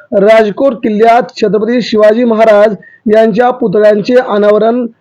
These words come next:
पंतप्रधान नरेंद्र मोदींच्या हस्ते केले होते. मात्र सरकारच्या निकृष्ट कामामुळे केवळ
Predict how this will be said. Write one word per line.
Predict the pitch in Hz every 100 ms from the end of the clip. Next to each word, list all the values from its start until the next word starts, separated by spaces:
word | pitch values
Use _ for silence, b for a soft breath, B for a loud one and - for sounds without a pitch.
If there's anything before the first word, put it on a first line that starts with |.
| b _
पंतप्रधान | 226 226 226 233 247 247 202
नरेंद्र | 208 247 254
मोदींच्या | 214 208 214 214
हस्ते | 208 - 240
केले | - 214 208
होते. | 208 202 202 131 - _ _ -
मात्र | 196 240 226 233 190 185 B _
सरकारच्या | - 226 190 247 202 269 247
निकृष्ट | 208 220 262 202 269
कामामुळे | - 214 202 214 247 214 214
केवळ | - _ - 226 247